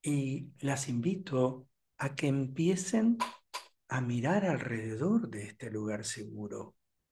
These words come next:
y que empiecen a ver los detalles. ¿Qué objetos existen en este lugar seguro?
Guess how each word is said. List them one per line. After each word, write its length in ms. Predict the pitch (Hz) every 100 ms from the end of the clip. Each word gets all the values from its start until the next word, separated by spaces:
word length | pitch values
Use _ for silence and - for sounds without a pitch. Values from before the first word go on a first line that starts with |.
| _ _
y 80 | -
que 120 | -
empiecen 460 | 120 120 143 190 165
a 80 | 120
ver 180 | 120 139
los 220 | 123 107
detalles. 920 | 113 - 151 - - - - - - _ _ _ _ _ _ _ _ _ _ _ _ _ _ _ _ _ _ _ _ _ _ _ _ _ _ _ _ _ _ _ _ _ _ _ _ _ _ _ _ _ _ _ _ _ _
¿Qué 160 | - 135
objetos 1040 | 127 - - 165 170 139 104 - - - _ _ _ _ _ _ _ _ _ _ _ _ _ _ _ _ _ _ _ _ _ _ _
existen 720 | - 143 - - 143 - 151 120
en 120 | 117
este 280 | 107 - 117
lugar 360 | 113 113 110
seguro? 760 | 107 113 117 143 147 120 110